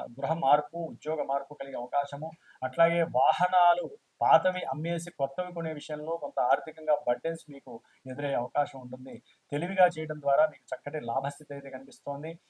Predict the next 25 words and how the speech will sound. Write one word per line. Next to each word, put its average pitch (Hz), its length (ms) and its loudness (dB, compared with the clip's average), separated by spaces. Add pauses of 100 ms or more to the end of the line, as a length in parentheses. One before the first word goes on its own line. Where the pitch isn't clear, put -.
(200)
ఏదేమైనప్పటికీ 175 760 2
రవి, 156 240 2
బుధ, 151 220 0
గురుడు, 156 500 -2 (280)
మీ 143 80 -4
యొక్క 151 440 4 (120)
శుక్రుడు 165 480 -4 (100)
నాలుగు, 151 300 4
మూడు 151 280 -2
శుభగ్రహాలు 170 580 4
మిమ్మల్ని 151 260 -2
బ్యాలెన్స్ 160 480 2
చేస్తూ 160 360 -6
ఈ 139 60 -8
నెల 135 320 8 (380)
చక్కగా 151 320 2
మిమ్మల్ని 139 520 -4 (220)
ముందుకు 147 260 -6
తీసుకెళ్లి 143 460 -10
చక్కటి 160 480 -8
సౌఖ్యాన్ని, 147 680 -4
భోగాన్ని 143 580 -6
సింహరాశి 131 500 -6
వారికి 123 280 -12
కలుగజేస్తున్నాయి. 123 680 -10